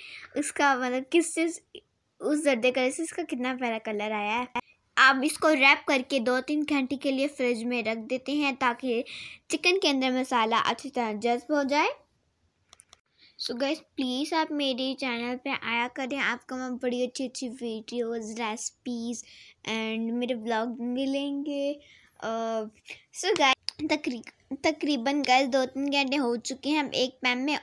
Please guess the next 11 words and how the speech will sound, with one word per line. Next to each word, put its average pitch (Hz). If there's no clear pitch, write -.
ऑयल 233
डाला 247
है 285
और -
ऑयल 240
को -
अच्छी 269
तरह 262
गर्म 226
कर 254
लें। 269